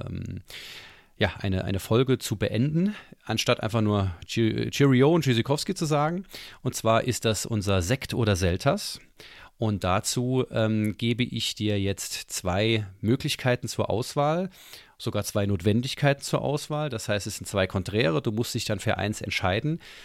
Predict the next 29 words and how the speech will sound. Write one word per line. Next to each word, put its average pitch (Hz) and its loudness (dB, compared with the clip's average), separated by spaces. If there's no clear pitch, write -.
darfst 107 4
dann 113 0
aber 104 2
natürlich 104 -2
nach-, 98 -4
nachher 104 0
relativierend 110 2
auch 90 -4
erklären, 110 0
warum. 120 4
<laughs> - -8
Aber 110 2
nichtsdestotrotz, 127 0
du 120 2
musst 143 2
dich 127 -2
entscheiden. 120 2
Und 123 2
ich 120 -2
habe 127 -2
da 113 0
drei, 110 4
drei 113 6
Entscheidungs-, 123 0
äh, 117 0
Zwänge 170 6
für 147 4
dich 143 0
dabei. 139 6